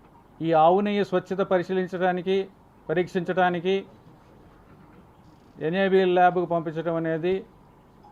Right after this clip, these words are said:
మొట్టమొదటిగా మనం ప్రారంభించాము. అది కంటిన్యూ చేస్తున్నాము. అలాగే సెన్సరీ ప్యానెల్,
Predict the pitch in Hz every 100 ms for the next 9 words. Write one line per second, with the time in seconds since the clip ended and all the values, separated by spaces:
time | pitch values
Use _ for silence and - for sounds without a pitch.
0 | - - - - - - - 143 175 170
1 | 156 165 170 165 165 156 143 123 135 151
2 | 160 151 156 165 269 202 165 147 165 175
3 | 170 170 - 170 170 226 - - - -
4 | - - - - - - _ _ _ _
5 | - - - _ _ - - - - -
6 | - _ _ _ - _ _ _ _ _
7 | - _ _ _ _ _ _ - _ -
8 | 165 190 214 - 190 202 240 247 202 208
9 | 196 147